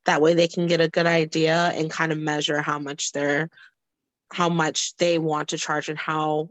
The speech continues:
comfortable they are accepting money from others. So it honestly comes down to talking to someone who's more experienced to get a good price range. But ultimately, I don't think there's, like, a standard.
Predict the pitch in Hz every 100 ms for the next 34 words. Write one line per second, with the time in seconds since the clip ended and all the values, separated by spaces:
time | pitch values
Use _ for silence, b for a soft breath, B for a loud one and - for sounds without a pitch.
0 | _ - 160 165 160 151 156 165 156 143
1 | 139 131 147 - _ _ _ _ _ -
2 | - - 165 - 151 135 139 156 _ _
3 | _ _ - 151 131 165 147 110 73 69
4 | 69 208 - - 185 170 160 160 - 214
5 | - _ _ _ _ - 202 208 202 208
6 | 196 190 170 170 165 165 165 151 175 165
7 | 165 151 160 160 156 151 - 156 151 156
8 | 160 165 - - B B B - 175 170
9 | 156 151 147 143 143 165 _ - 139 139
10 | - 143 139 139 147 - - 143 135 -
11 | 147 - 156 107 143 143 147 139 139 -
12 | 139 139 139 - - - 139 135 139 143
13 | 139 165